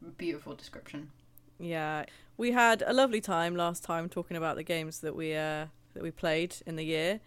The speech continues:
Speaker 2: but we're gonna try and be all peppy, I think,
Speaker 1: Yeah.
Speaker 2: today and talk about the things we're looking forward to, uh,
Speaker 1: Yeah.
Speaker 2: in this year, which is hopefully a good year.
Speaker 1: Yes,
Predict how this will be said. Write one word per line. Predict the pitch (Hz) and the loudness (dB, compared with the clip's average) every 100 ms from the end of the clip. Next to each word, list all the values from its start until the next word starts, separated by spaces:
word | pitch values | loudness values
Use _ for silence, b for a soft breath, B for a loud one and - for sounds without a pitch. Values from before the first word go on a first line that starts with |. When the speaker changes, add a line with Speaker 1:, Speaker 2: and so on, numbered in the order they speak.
| b b - | b b 0
Speaker 2:
but | 202 - - | 2 2 -2
we're | - 233 | -2 0
gonna | 254 240 | 2 2
try | 247 214 | 4 4
and | 208 | 4
be | 202 | 4
all | 196 | 2
peppy, | - 285 - - 160 b b b b | 2 0 0 -8 -10 b b b b
I | - | -12
think, | 156 170 180 - - - - - | -6 -4 -4 -10 -20 -20 -6 6
Speaker 1:
Yeah. | 262 160 | 6 8
Speaker 2:
today | 190 208 | 4 -2
and | 180 | -6
talk | - 214 - | -2 -4 2
about | 180 | 2
the | 185 | 2
things | 185 | 0
we're | 190 | 0
looking | 190 196 | 0 -2
forward | - - 247 240 170 - | -10 -2 0 0 -2 -6
to, | - 151 156 156 B B B B - - - | -8 -6 -6 -10 B B B B -20 -14 -6
uh, | |
Speaker 1:
Yeah. | 151 151 | -4 -2
Speaker 2:
in | - 170 | -4 -4
this | 170 - | -4 0
year, | 180 180 | 2 2
which | 170 180 | 0 -4
is | - | -2
hopefully | 180 - - 160 156 | -2 -2 -6 -4 -4
a | - | -6
good | 160 160 156 | -6 -6 -6
year. | 139 - - - B B B B | -6 -8 -10 -18 B B B B
Speaker 1:
Yes, | 254 233 - | 4 4 2